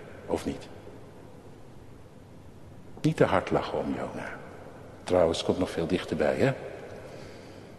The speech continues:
Iemand zal je maar een heleboel kwaad hebben bezorgd. En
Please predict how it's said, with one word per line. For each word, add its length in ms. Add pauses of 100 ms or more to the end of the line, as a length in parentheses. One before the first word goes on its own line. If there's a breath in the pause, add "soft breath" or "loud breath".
(840)
Iemand 320
zal 220
je 100
maar 220
een 100
heleboel 560
kwaad 360
hebben 240
bezorgd. 480 (2250)
En 260